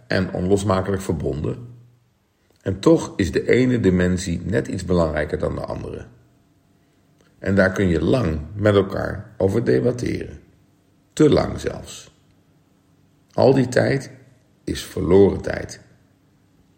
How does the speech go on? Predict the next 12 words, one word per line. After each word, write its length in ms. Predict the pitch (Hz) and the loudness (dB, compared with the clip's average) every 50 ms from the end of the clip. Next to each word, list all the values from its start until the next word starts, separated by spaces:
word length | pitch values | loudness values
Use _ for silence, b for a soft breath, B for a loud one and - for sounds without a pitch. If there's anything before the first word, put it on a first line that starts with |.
| _ _ _ | _ _ _
Energie 720 | - 101 90 87 85 78 78 107 131 143 147 - - - | -4 -2 -2 -2 -2 -4 -2 -2 -2 -2 -4 -6 -10 -12
die 160 | - - 85 | -8 -8 -2
ten 120 | 87 101 101 | -2 0 2
koste 300 | - 127 113 107 - 101 | 2 2 2 2 -2 -4
gaat 240 | 90 - 87 80 - | -4 -4 -8 -8 -8
van 140 | - 78 | -8 -10
klanten, 560 | - - 87 85 90 90 90 - - - - b b b b b b b b _ | -4 -2 0 2 2 0 0 -4 -6 -6 -8 b b b b b b b b _
van 240 | - - - 80 | -12 -8 -6 -2
vakspecialisten 920 | 71 95 104 107 - - - - - - - - - - - - - - - - _ _ _ _ _ | 0 0 0 -2 -2 0 0 0 0 -2 -4 -6 -6 -6 -8 -10 -12 -14 -18 -18 _ _ _ _ _
en 100 | - 82 | -6 -2
van 140 | 92 90 87 | 0 2 4
medewerkers. 840 | 92 95 101 90 82 76 78 - - 80 - - - - - | 6 6 6 6 4 2 0 -4 -6 -8 -10 -14 -14 -16 -20